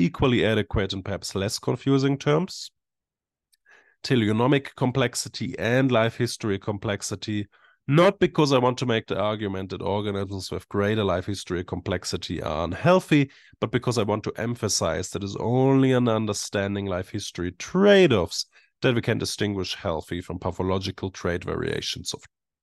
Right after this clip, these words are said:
um, of traits, and that includes variations of consciousness both within and across species. That is what I shall term phenomenological complexity.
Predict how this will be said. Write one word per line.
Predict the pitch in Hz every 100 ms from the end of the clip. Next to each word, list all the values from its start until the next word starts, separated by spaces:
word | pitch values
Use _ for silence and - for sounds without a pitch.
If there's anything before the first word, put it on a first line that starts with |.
| _ _ _ _ -
um, | - -
of | - -
traits, | - - - -
and | 120
that | 90
includes | 92 - 143 160 156 -
variations | - 95 98 98 104 - 95 95
of | - -
consciousness | - 117 101 - 92 - - _ _ _
both | - 135 -
within | 98 95 98
and | 92
across | 87 - - 73
species. | - - - - - - - _ _
That | -
is | 92 -
what | -
I | 90 110
shall | 110 - 82
term | - - 69 69 78 _ _ _ -
phenomenological | 90 76 85 82 71 71 - - - - - -
complexity. | - - - - - - -